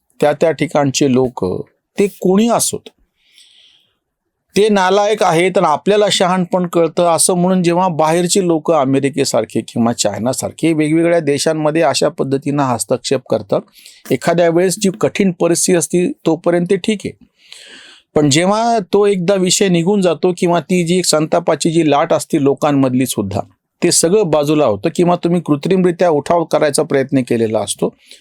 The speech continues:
भारतामध्ये पण झालेत हे प्रयत्न. तुम्ही ते सगळे दोन हजार एकोणीसच्या आधीचे किंवा चोवीसच्या मागचे पुढचे दंके बघा, WikiLeaks आणि त्या प्रश्नावरून केलेली बोंब बघा. तुम्हाला असं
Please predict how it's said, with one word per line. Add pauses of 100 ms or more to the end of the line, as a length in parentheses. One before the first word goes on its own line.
(100)
भारतामध्ये
पण
झालेत
हे
प्रयत्न. (680)
तुम्ही
ते
सगळे
दोन
हजार
एकोणीसच्या
आधीचे
किंवा
चोवीसच्या
मागचे
पुढचे
दंके
बघा, (800)
WikiLeaks
आणि
त्या
प्रश्नावरून
केलेली
बोंब
बघा. (380)
तुम्हाला
असं